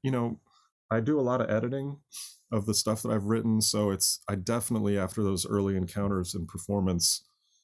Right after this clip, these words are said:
it's very rare that I do a, you know, write something, bring it to some musicians, and I'm like, "Great,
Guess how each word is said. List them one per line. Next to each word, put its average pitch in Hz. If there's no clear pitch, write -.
it's 113
very 107
rare 92
that 87
I 87
do 98
a, 92
you 113
know, 90
write 98
something, 90
bring 92
it 92
to -
some 98
musicians, 90
and 95
I'm 90
like, 85
"Great, 247